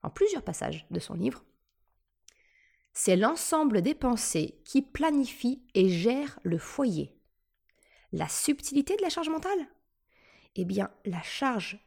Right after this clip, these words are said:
du foyer déclenche des actions. Mais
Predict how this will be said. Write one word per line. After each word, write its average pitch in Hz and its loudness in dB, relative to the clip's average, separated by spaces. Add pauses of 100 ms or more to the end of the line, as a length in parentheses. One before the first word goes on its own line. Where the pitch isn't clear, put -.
du 175 -6
foyer 180 -2 (120)
déclenche 240 -2
des 156 2
actions. - -6 (800)
Mais 196 6